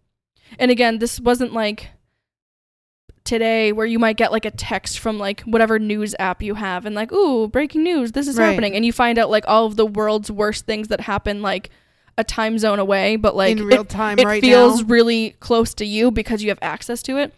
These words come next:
Speaker 2: Yep.
Speaker 1: This wasn't the case. So you drive an hour away like he did, and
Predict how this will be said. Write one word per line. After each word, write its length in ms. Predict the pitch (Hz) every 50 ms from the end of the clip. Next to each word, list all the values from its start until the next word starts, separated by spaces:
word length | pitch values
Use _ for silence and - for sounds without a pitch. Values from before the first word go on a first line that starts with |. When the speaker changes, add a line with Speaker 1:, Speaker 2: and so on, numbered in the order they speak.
| _ _
Speaker 2:
Yep. 220 | - 196 180 180 190
Speaker 1:
This 120 | 277 -
wasn't 240 | 269 285 - 254 226
the 60 | 226
case. 260 | - - 247 190 151
So 220 | - - 240 220 226 - - -
you 140 | - 339 370
drive 240 | 403 403 330 339
an 80 | 285 254
hour 260 | 262 269 269 247 208
away 300 | 190 190 220 262 285 247
like 180 | 208 185 175 -
he 140 | - 311 302
did, 240 | 220 190 185 190
and 220 | 196 190 196 220